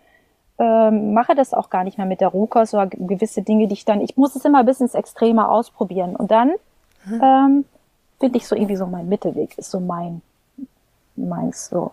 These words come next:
Speaker 1: jetzt mit, mein Gefühl. Ähm, und in der Zeit ist mir dann auch, ähm,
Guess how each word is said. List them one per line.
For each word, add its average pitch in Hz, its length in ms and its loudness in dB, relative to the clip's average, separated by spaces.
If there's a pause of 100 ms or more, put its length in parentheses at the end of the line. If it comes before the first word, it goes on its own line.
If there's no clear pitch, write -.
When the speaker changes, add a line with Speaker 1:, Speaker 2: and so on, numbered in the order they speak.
Speaker 1:
jetzt - 180 -8
mit, 185 120 -8 (220)
mein 180 280 -2
Gefühl. 180 380 -4 (800)
Ähm, 202 460 2 (1200)
und 220 280 2
in 202 220 -2 (140)
der 240 240 2
Zeit 277 260 -2
ist - 180 -6
mir 233 120 2
dann 220 160 2
auch, 202 500 0
ähm, 180 680 -4